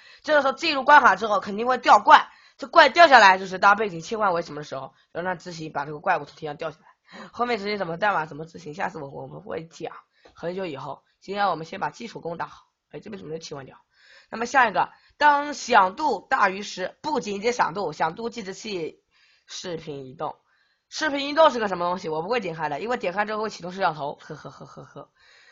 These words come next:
当你用视频，视频，然后我们一个一个讲过去啊。我们先讲，待会儿再写一个。响度就是我现在说话，说话的时候声音的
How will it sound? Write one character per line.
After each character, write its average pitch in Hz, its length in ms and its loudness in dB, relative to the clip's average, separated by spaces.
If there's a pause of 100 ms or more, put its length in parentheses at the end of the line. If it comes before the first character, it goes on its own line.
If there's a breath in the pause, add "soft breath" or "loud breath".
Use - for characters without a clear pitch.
(180 soft breath)
当 285 200 4
你 247 180 -2
用 269 160 0
视 269 180 -2
频， 240 220 -8
视 277 240 -6
频， 226 160 -8
然 220 140 -2
后 202 80 -2
我 180 40 -2
们 170 120 -8
一 185 40 -10
个 233 100 -6
一 226 40 -2
个 196 60 -6
讲 151 140 -10
过 139 80 -18
去 - 80 -20
啊。 - 80 -20 (340)
我 151 100 -12
们 180 100 -10
先 240 140 -8
讲， 143 180 -6
待 190 120 -8
会 180 80 -8
儿 165 40 -6
再 165 60 -8
写 139 180 -14
一 127 40 -16
个。 - 120 -20 (160)
响 165 300 -4
度 262 320 -6
就 - 80 -16
是 175 100 -12
我 156 120 -10
现 175 120 -8
在 160 60 -12
说 190 140 -4
话， 196 260 0 (220 soft breath)
说 247 180 -2
话 254 140 6
的 202 60 4
时 190 100 -4
候 185 60 0
声 220 200 -6
音 226 80 -8
的 170 240 -6